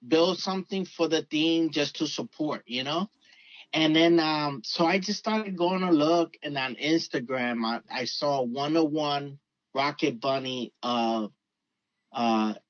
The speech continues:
F R S Scion, which is the same as a Toyota eighty-six and the Subaru. That car is all the same, but, you know, they just, uh, different, um,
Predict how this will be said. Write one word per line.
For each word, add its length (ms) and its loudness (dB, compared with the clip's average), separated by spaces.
F 320 0
R 300 0
S 240 2
Scion, 760 -2
which 260 -2
is 180 4
the 100 -2
same 380 0
as 180 -6
a 60 -4
Toyota 760 -2
eighty-six 580 4
and 120 0
the 60 -4
Subaru. 540 -2
That 180 -6
car 240 2
is 120 -2
all 220 2
the 100 2
same, 440 -2
but, 340 -6
you 160 -8
know, 180 -4
they 240 -6
just, 420 -4
uh, 240 -2
different, 480 -2
um, 480 0